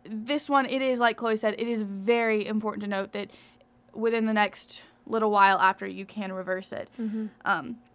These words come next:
Speaker 1: and I think the misconception with this one is it's presented to a lot of women, like, just a simple, like,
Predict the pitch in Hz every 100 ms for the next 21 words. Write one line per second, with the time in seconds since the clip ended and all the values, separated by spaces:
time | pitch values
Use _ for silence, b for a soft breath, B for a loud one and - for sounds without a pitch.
0 | _ _ 240 240 247 233 - 233 240 233
1 | 240 240 226 214 208 214 214 202 202 202
2 | 214 - 226 226 214 233 202 196 196 202
3 | 196 196 208 214 - - 202 202 208 -
4 | 208 - 208 196 196 190 165 -